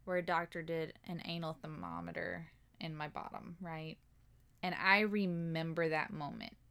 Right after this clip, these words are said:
I was old enough that it was very clear in my memory, and I felt very, very vulnerable and very, um, I, abused is too much of a word. What would the word be? Um,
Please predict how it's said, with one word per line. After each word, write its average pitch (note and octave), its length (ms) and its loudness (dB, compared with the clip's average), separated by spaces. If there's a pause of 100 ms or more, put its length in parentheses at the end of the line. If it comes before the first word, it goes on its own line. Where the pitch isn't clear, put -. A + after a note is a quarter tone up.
(200)
I E3+ 100 6
was E3 240 0
old F#3+ 260 6
enough F3+ 400 4 (560)
that D#3+ 400 6 (120)
it F3+ 200 0
was D#3 180 -4 (180)
very F3+ 300 4
clear D#3 300 -4
in D3+ 80 -8
my D3 120 -6
memory, C#3+ 520 -8
and F3 100 -2
I D#3+ 140 0
felt - 300 -2 (240)
very, E3 720 0 (420)
very G3 380 6
vulnerable E3+ 880 2
and D#3+ 220 -2
very, D#3+ 560 0 (400)
um, F3+ 260 -6
I, F#3+ 100 -4
abused F#3 480 0
is E3 120 -6
too - 160 -8
much C#3+ 160 -8
of D#3+ 80 -14
a C#3+ 60 -6
word. - 500 -6 (240)
What F#3+ 180 -4
would F3+ 160 -4
the E3 80 -2
word D#3 360 -4
be? E3 360 -8
Um, D#3+ 420 -6